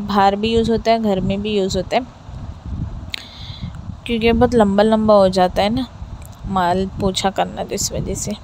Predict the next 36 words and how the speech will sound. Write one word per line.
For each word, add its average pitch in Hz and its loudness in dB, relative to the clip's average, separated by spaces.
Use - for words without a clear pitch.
और - -4
यहाँ 208 6
पे 226 2
अब 233 6
मुझे 226 0
लग 202 4
रही 202 4
है 220 6
पैर 190 4
में 196 0
मेहंदी, 190 -2
फिर 220 -8
उसके 208 -4
बाद 190 4
भी 202 0
हो 214 4
जाता 196 2
है 196 4
गंदा 185 2
घर, 226 4
मेहंदी 214 4
से 254 2
बहुत 208 4
कचरा 202 0
हो 185 4
जाता 185 2
है। - 0
फिर 247 0
मैंने 220 2
झाड़ू 190 2
वगैरह 190 2
<laughs> 208 0
मारी, 175 0
पोछा 160 -6
करी 185 -6
हूँ। 233 -8